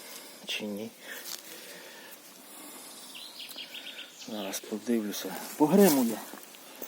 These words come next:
Погримує. Надо мерщій. Опа, опа, опа, опа, опа. Дивіться, яка в нас бабка гарна. Ой! Гарна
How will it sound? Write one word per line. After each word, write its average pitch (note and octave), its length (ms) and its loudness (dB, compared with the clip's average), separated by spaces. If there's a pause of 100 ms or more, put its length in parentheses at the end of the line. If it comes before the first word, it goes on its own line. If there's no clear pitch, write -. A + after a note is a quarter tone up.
(340)
Погримує. F3+ 840 12 (2500)
Надо C#3 280 10
мерщій. D3+ 640 12 (560)
Опа, B2+ 840 12
опа, D#3+ 320 12
опа, D3+ 340 12
опа, C#3 260 12
опа. B2 420 8 (580)
Дивіться, D3+ 500 10
яка C3+ 320 10
в C#3 80 8
нас C3+ 200 8
бабка C3 460 10
гарна. A#2+ 500 8 (1160)
Ой! - 280 12 (1800)
Гарна G#2+ 320 2